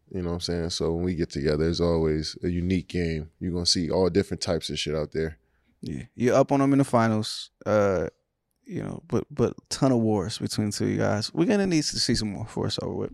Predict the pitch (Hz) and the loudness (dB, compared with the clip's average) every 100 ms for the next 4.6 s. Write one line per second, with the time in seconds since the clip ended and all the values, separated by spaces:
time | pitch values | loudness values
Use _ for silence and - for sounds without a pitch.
0 | - - 175 151 123 98 - 127 135 131 | -6 2 4 4 2 0 0 0 2 2
1 | 110 - - 127 117 113 117 104 101 101 | 0 -4 -2 4 6 6 2 2 2 2
2 | 90 95 101 104 104 101 101 90 92 95 | 0 0 2 2 0 0 0 2 0 0
3 | 98 98 98 - 95 95 92 85 87 98 | 0 0 0 0 0 0 0 0 -2 0
4 | 101 - 98 104 101 107 | 0 0 0 0 0 -4